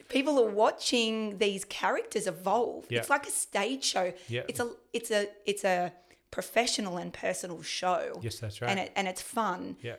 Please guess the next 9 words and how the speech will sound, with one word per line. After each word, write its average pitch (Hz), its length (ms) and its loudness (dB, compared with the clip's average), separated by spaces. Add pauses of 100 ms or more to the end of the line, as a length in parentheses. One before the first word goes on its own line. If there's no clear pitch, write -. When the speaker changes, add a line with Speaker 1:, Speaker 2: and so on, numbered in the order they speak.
(180)
Speaker 1:
Um, 180 360 -4 (160)
yeah. 196 360 4
Speaker 2:
Yeah. 110 260 -4
It's 127 240 -4
the 131 80 0
most 131 300 2
exciting 107 640 0 (600)
way 107 340 0
to, 101 600 -2